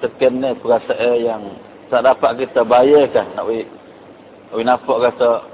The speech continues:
sekadar mana kesedihan Nabi sallallahu alaihi wasallam. Tapi oleh kerana keyakinan atas usaha yang di-, <clears throat> yang diperintah oleh Allah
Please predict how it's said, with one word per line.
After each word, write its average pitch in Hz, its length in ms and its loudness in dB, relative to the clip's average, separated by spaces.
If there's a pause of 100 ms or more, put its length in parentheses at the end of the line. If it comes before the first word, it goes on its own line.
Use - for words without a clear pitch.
(380)
sekadar 120 320 4
mana 120 300 0
kesedihan 101 500 -2
Nabi 98 280 -4
sallallahu 90 280 -6
alaihi - 120 -14
wasallam. - 220 -18 (640)
Tapi 110 240 -2
oleh 107 160 2
kerana 110 280 0
keyakinan 113 640 0 (120)
atas 107 320 -4
usaha 110 400 0
yang 101 240 -2
di-, 101 220 -6 (580)
<clears throat> - 600 -2
yang 107 200 -2
diperintah - 1400 -2
oleh 113 140 0
Allah 104 240 2